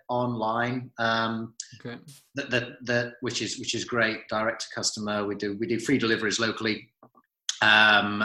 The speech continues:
Speaker 1: and, uh, but we can get beer all over the, all over the country. Um, we use Parcelforce for that. The, and, and the, the, the trade is dead, and that, you know, and that's, that's really sad. You know, clearly with all the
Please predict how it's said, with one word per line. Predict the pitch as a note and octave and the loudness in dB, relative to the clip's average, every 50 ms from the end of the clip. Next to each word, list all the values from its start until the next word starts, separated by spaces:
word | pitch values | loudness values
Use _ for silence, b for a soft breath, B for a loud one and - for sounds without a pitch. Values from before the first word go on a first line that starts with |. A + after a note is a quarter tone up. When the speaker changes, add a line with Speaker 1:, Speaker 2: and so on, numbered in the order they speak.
| - - | 0 2
Speaker 1:
and, | G#2 G2+ G2+ G2+ G2+ G2 G2 F#2+ - | 4 4 6 4 4 2 -2 -2 0
uh, | G2+ G2 G2 | 0 2 0
but | - G#2 | 0 -4
we | G#2 G2+ | -6 -6
can | A2 G#2 | -6 0
get | G2+ G#2+ G#2+ - - | 2 2 2 2 0
beer | - G#2+ G#2 G#2+ | 0 0 0 0
all | G#2+ G#2+ G#2 | 0 0 0
over | G#2+ G#2 G2 G2+ G2+ | 0 0 -2 -2 -2
the, | G2 G2+ F#2+ - B B B B B B _ _ | 0 0 0 -2 B B B B B B _ _
all | A2 A2 G#2+ G#2 | -2 0 2 2
over | G2+ G2 G2+ | 2 2 0
the | G2+ F#2+ | 0 0
country. | - - G#2+ G2 - - G2+ G2 G2 G2 G#2+ | 0 -2 -2 -2 -2 -2 -2 -2 -2 -2 0
Um, | G2+ G2+ F#2+ G2 G2 | 0 0 0 -2 -2
we | G2 G2 G2 | -4 -4 -4
use | F#2+ F2+ - - | -4 -6 -8 -8
Parcelforce | G2+ F#2+ - - F#2+ - - - F#2+ F#2 - - | -6 -6 -4 -6 -8 -10 -14 -14 -12 -12 -12 -12
for | - F#2+ | -10 -10
that. | G2 G2 - - B B B B B B B B B B _ | -10 -10 -10 -12 B B B B B B B B B B _
The, | C3 B2+ B2+ B2 B2 C3+ - - - - _ _ _ _ _ _ | 6 8 8 8 8 4 2 2 -6 -14 _ _ _ _ _ _
and, | C3 B2+ C3 B2 | 4 4 4 6
and | C3+ B2+ C3+ C3+ C3 - - - _ _ _ _ _ _ _ _ - | 6 6 6 4 4 0 -6 -12 _ _ _ _ _ _ _ _ 0
the, | B2+ C3 | 2 2
the, | B2 - - C#3 | 2 4 4 4
the | A#2 A2+ | 4 4
trade | A#2 - F#3 E3+ D3 C3 A#2 A#2+ | 4 8 8 10 10 10 8 8
is | C3 B2 B2 - | 4 2 2 4
dead, | - B2+ B2+ B2+ | 6 6 6 8
and | C3 | 6
that, | - - - B2+ B2+ | 4 4 4 4 6
you | B2+ B2 | 6 8
know, | A#2 | 8
and | A#2 A#2 | 8 8
that's, | C3 C3 B2+ - - - - C3 | 6 6 6 6 6 6 4 6
that's | B2 C3 B2+ A#2+ - - | 6 4 6 6 4 4
really | A#2 A2 A2 G#2+ | 4 2 4 4
sad. | - - B2+ A#2 A2+ A2+ A2+ A2+ - - | 4 6 6 6 6 6 6 2 0 0
You | A#2 | 0
know, | G2+ G2+ G2 | 0 0 0
clearly | - - B2+ A2+ G#2 G2+ | 0 2 2 2 2 2
with | G#2 G#2 | 2 2
all | A#2 A2 G#2+ | 2 2 2
the | G#2 | 0